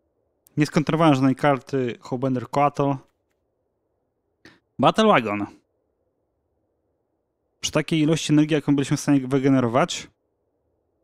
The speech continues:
cztery many, pięć, sześć z dodatkowymi zdolnościami. Jestem pod wrażeniem, myślałem, że ta karta nie będzie dobra.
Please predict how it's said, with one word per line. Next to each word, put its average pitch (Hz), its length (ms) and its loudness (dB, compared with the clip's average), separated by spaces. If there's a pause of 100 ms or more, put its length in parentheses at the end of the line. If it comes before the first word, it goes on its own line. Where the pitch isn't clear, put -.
(1120)
cztery 139 300 -4
many, 147 240 2
pięć, 135 260 -4
sześć 156 280 -4
z - 40 -8
dodatkowymi 135 500 2
zdolnościami. 127 720 -2 (1080)
Jestem 196 400 0
pod 208 120 2
wrażeniem, 175 400 4
myślałem, 156 220 2
że 143 60 -6
ta - 100 -6
karta - 280 -6
nie 151 140 2
będzie 131 220 2
dobra. - 320 -8